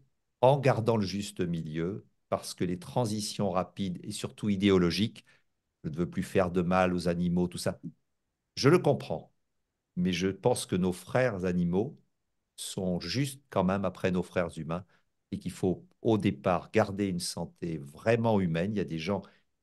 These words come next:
n'ont pas la capacité de métaboliser l'association céréales légumineuses, qui perdent du poids, qui vont moins bien, qui ont trop des troubles du sommeil justement. Restons centrés.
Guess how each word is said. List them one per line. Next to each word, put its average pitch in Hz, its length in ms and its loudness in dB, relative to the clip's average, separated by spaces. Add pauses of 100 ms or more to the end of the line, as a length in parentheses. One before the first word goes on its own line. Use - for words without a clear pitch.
(180)
n'ont 87 100 -2
pas 104 140 0
la 92 120 2
capacité 90 580 -4
de 80 100 -6
métaboliser 95 880 0
l'association 85 920 -6
céréales 87 560 -2
légumineuses, 82 720 -4 (360)
qui 92 80 -10
perdent 95 340 0
du 82 120 -6
poids, 98 500 0
qui 98 200 -14
vont 90 160 0
moins 87 220 0
bien, 95 540 -4
qui - 180 -10
ont 87 160 -2
trop 123 240 -4
des 101 100 -6
troubles 95 300 -4
du 90 120 2
sommeil 87 420 0
justement. 80 640 -6 (840)
Restons 143 580 2
centrés. 117 760 -2